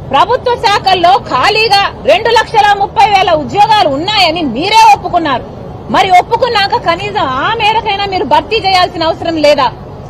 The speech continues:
ఇన్ని సంవత్సరాలు, ఐదు సంవత్సరాల క్రితం చెప్పిన మాట, రెండు లక్షల ముప్పై వేల ఉద్యోగాలు ఖాళీగా ఉన్నాయి అని, మరి ఈ ఐదు సంవత్సరాలలో ఎందుకు భర్తీ చేయలేదు? ఈ ఐదు సంవత్సరాలు ఏం చేశారు?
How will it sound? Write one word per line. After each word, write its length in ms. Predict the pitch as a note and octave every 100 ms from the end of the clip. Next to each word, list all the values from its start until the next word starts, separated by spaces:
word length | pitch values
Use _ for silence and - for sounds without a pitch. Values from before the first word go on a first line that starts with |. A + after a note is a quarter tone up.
| - - - - - -
ఇన్ని 300 | A#3 G4 A4+
సంవత్సరాలు, 600 | A4 F#4 F4+ E4+ C#4 A3 G3
ఐదు 320 | - G4+ G#4+ G#4
సంవత్సరాల 600 | F4 F4+ G#4+ A#4+ G4+ F4
క్రితం 400 | B3+ D4 C#4+ A4+ A#4+
చెప్పిన 280 | G4 F4+ D4+
మాట, 260 | A#3 D4+ - D#4 A4
రెండు 260 | F4 C#4+ F#4
లక్షల 460 | G#4 F4+ - E4 F4
ముప్పై 360 | D#4 - F4
వేల 240 | E4 D4+ C#4+
ఉద్యోగాలు 600 | C4 A3 G4 G4+ F4+ F4
ఖాళీగా 500 | D#4+ C#4 D4 C#4+ C#4+
ఉన్నాయి 440 | C4 B3+ B3+ B3+
అని, 100 | G#3 - - - - -
మరి 180 | A3+ E4
ఈ 80 | G4 C#4+
ఐదు 260 | F4+ G#4+
సంవత్సరాలలో 760 | A#4 F#4+ F#4+ F4+ F4+ D#4+ D#4 F#4+
ఎందుకు 360 | C4+ D#4 -
భర్తీ 280 | F4+ E4+ D#4+
చేయలేదు? 760 | D#4 D4+ B3 G#3+ - - - -
ఈ 80 | C4+
ఐదు 280 | E4 G#4+ A4
సంవత్సరాలు 440 | G#4 G4 G4+ F#4 F4+
ఏం 280 | D4 G4 G4
చేశారు? 320 | D#4+ D4+ G#3+